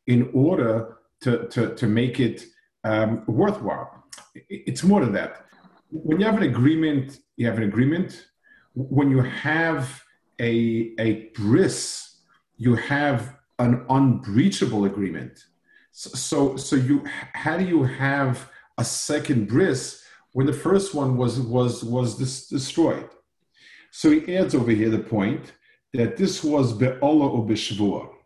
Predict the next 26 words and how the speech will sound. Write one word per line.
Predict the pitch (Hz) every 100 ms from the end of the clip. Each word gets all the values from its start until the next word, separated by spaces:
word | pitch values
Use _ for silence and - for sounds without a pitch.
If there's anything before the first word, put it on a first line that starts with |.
| _ _ _ _ _ _ 120
And | 120 123 120 117 104 -
we'll | 120 123
see | - - 160
in | 143
a | 131
second, | - 139 131 131 110
we'll | 113
see | 127 139
a |
bit | 117 110
later | 117 135 117 104 104 - _ _ -
w-, | 101 117
w-, | -
what | 110 127 107 131 135
the, | 131 - 104 113
what | 127 127
the, | 123 113 107
what | 101 117 127
the | 113
point | - 120 110 104
of | 95
this | 95 -
ola | 107 101
and | -
shvua | - 98 - 69
is, | - -